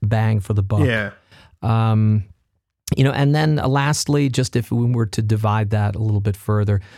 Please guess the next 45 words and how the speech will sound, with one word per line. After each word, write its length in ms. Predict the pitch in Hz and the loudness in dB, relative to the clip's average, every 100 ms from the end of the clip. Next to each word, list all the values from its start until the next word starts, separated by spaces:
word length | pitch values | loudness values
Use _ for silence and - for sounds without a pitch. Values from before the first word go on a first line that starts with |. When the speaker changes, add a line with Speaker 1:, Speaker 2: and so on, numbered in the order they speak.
| - | -16
Speaker 1:
small 340 | - 117 107 101 | -2 0 2 2
diaphragm 540 | 95 98 95 101 95 | 2 0 0 0 0
condensers, 520 | 107 98 98 101 98 - | 0 0 0 0 -2 -2
uh, 240 | 104 98 | 0 0
wonderful 560 | 98 110 113 107 110 104 | 2 2 0 0 0 0
on, 400 | 98 98 98 110 - | 0 2 0 -2 -8
uh, 60 | 98 - | -14 -8
capturing 540 | - 120 - 110 104 | -6 -4 -2 0 2
really 280 | 104 110 107 | 2 0 0
subtle 380 | 95 - 107 98 | -2 -2 0 0
detail, 640 | 101 101 98 101 98 95 98 | 2 0 0 0 2 0 -2
uh, 120 | 104 | -6
especially, 380 | 95 - 107 110 | -4 -4 -2 0
like, 220 | 98 98 | 0 0
on 80 | 98 | 0
acoustic 400 | 95 117 104 143 | -2 -2 -2 -2
Speaker 2:
Mm-hmm. 100 | 123 | 0
Speaker 1:
guitar. 380 | 139 123 131 139 - - - - - - - _ _ - | 0 0 -2 -6 -14 -20 -20 -20 -20 -20 -20 _ _ -2
Uh, 160 | 170 107 | -2 2
you 140 | 190 | 2
know, 80 | 180 | 2
to 120 | - | 2
me, 120 | 196 175 | 2 2
I, 240 | 185 185 | 2 2
I 40 | |
think 180 | 185 160 | 0 0
the, 600 | 135 110 - - 339 - - - - - - | 0 -2 -6 -14 -16 -18 -20 -20 -20 -10 -6
uh, 320 | 147 107 - - | -4 -6 -8 -2
although 240 | 156 196 | 0 2
they're 140 | 196 180 | 2 2
a 40 | |
little 200 | 180 202 | 2 2
bit 120 | 190 | 2
on 140 | 180 165 | 2 0
the 40 | |
bright 240 | 151 160 | 0 -2
side, 280 | - 170 160 | -2 -2 0
the 100 | 131 | -2
Rode 400 | 117 131 139 135 - | 0 0 2 0 0
N 200 | 131 127 | 0 0
T 200 | - 120 | 0 -2
fives 580 | - 123 120 127 127 - | -2 -2 0 -2 -4 -4
are 160 | 127 | -2
really 280 | 120 127 123 | 0 0 2
n-, 200 | 117 | 0